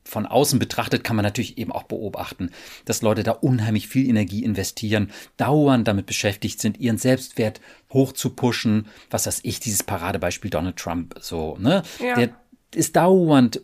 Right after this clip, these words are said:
Speaker 1: unglaublich bemüht, irgendwie sich aufzuwerten und eben gerade die Leute auch aufzuwerten, die ihn dann aufwerten. Aufwerten immer in Anführungsstriche,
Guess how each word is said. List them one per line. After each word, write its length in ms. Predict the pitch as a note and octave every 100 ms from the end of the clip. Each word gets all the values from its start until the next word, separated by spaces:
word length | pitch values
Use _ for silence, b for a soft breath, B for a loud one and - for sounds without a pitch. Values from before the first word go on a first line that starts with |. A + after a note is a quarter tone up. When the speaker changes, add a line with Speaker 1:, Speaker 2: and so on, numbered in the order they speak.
| _
Speaker 1:
unglaublich 560 | F3 D#3+ A2 G#2 A2
bemüht, 640 | - A#2 A#2+ C3+ D#3+ A#3+ - B B -
irgendwie 240 | B2 A2+
sich 300 | A2 D#3 -
aufzuwerten 640 | B2+ D3 - C3 A2 G#2
und 160 | A2+ -
eben 300 | C3+ C#3 B2
gerade 300 | - A#2+ B2
die 180 | A#2+ F3+
Leute 420 | B2+ C#3+ D#3+ B2+
auch 140 | A#2+ -
aufzuwerten, 680 | C3+ C3 - B2 B2 B2+ B B B -
die 160 | D#3 D#3+
ihn 420 | F3+ G#3 F#3+ C3+
dann 200 | G#2 G#2
aufwerten. 760 | G2 G2+ - F#2+ F#2 F2 E2 - _ _ -
Aufwerten 420 | G2 - G#2 -
immer 120 | F2+
in 60 | E2
Anführungsstriche, 640 | G2 G#2 F2 - D#2+ -